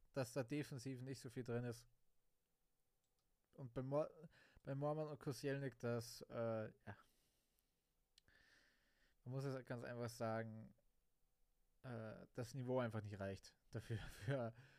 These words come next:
Bundesliga-Stammspieler zu sein. Also wenn einer von den beiden, also Jonas Auer oder, äh, Thorsten Schick,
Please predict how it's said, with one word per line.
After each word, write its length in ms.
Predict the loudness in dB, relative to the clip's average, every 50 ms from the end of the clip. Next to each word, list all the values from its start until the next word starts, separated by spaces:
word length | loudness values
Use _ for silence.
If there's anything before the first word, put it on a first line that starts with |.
| -20 -20 -20 -20 _ _ _ -4
Bundesliga-Stammspieler 1000 | -2 0 2 2 2 2 2 2 2 2 2 0 0 0 -2 -4 -4 -2 0 0
zu 120 | 0 -2 -2
sein. 280 | 2 4 4 4 4
Also 180 | 2 0 0 2
wenn 160 | 0 0 0
einer 260 | 0 0 0 0 0
von 140 | 0 0 -2
den 140 | -2 0 2
beiden, 520 | 4 4 4 4 2 0 -4 -8 -8 -8 -6
also 200 | -4 -2 0 0
Jonas 420 | 0 0 0 0 0 -2 -2 -2
Auer 400 | -2 0 2 4 4 2 2 0 -6 _ _
oder, 580 | 0 0 2 2 2 2 2 0 0 -2 -4 -8 -12 -14 -14
äh, 140 | -12 -12 -8
Thorsten 340 | -4 -2 -2 -2 -2 -4 -4
Schick, 360 | -4 -4 -4 -6 -10 -20 -20